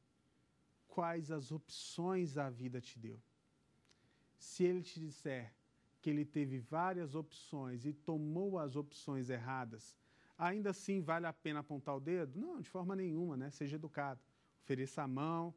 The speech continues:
e tente mostrar que ainda há outras opções a serem feitas, ou se não há opções, pelo menos caminhos que ele pode ir sem opção nenhuma, né? Ó, vai pra um abrigo, ó, vai pra ali, vai pra ali, vai pra ali.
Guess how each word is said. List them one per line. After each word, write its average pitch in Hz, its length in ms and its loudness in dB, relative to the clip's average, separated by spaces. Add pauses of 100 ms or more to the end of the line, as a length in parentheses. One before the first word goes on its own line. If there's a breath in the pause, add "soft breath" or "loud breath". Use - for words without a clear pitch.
(280 soft breath)
e 135 80 -2
tente 147 420 0
mostrar 143 420 0
que 143 120 -6
ainda 151 420 0
há 139 200 2
outras 143 520 0
opções 135 460 -2
a 131 60 0
serem 135 260 0
feitas, 165 560 0 (340 loud breath)
ou 165 200 4
se - 180 2
não 175 220 4
há 160 40 4
opções, 170 540 0
pelo 160 240 2
menos 160 320 0
caminhos 170 560 4
que - 100 2
ele 156 140 4
pode 147 420 0
ir 139 240 0 (640 soft breath)
sem - 380 0
opção 151 480 0
nenhuma, 139 480 4
né? 139 160 0
Ó, 135 140 -4 (260)
vai 139 260 -2
pra 160 140 -4
um 160 60 2
abrigo, 143 640 2
ó, 135 240 0 (420 soft breath)
vai 131 240 0
pra 151 160 -4
ali, 143 340 2 (160)
vai 135 220 -2
pra 143 180 -2
ali, 135 280 0
vai 131 180 -2
pra 139 160 -2
ali. 131 240 0